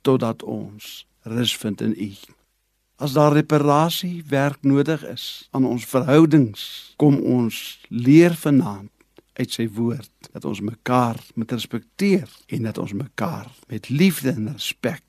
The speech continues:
sal behandel. Ewige Vader, rots van die eeue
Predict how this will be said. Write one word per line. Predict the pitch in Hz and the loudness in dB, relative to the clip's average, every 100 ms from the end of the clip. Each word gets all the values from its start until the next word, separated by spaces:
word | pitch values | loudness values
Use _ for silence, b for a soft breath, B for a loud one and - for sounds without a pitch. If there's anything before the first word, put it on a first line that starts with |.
| - - | -20 -10
sal | - 113 117 | -8 -6 -6
behandel. | 110 170 101 98 117 - _ _ _ _ _ _ | -6 -8 -10 -14 -16 -20 _ _ _ _ _ _
Ewige | - 165 156 151 160 | 8 8 8 4 0
Vader, | - 123 117 107 107 113 - _ _ | -4 -4 -2 -4 -8 -14 -18 _ _
rots | - 127 135 156 160 - | -6 -2 2 0 0 -8
van | - 165 | -4 0
die | 165 - | 0 -2
eeue | - 165 160 156 160 156 | 0 2 2 0 -2 -6